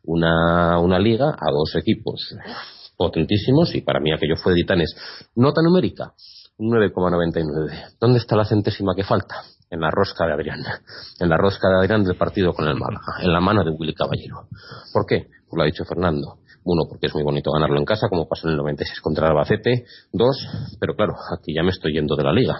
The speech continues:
Hablamos de la liga en relación con otra competición. Yo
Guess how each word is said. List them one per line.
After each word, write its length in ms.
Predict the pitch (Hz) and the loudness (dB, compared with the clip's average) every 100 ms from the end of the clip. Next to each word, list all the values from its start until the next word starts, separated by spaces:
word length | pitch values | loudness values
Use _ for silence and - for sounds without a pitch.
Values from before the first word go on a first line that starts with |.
| - | -6
Hablamos 480 | - 73 76 76 73 | -2 0 2 0 0
de 60 | |
la 80 | 78 | 0
liga 340 | 82 101 123 - | 2 2 2 0
en 80 | 80 | -2
relación 520 | 73 - 92 123 - | -2 0 0 0 0
con 180 | 80 76 | -4 -2
otra 240 | 92 87 85 | -2 0 0
competición. 600 | 78 73 76 - 76 73 - - - - | -2 -2 -6 -4 -4 -4 -10 -20 -18 -4
Yo 260 | 87 101 | 0 0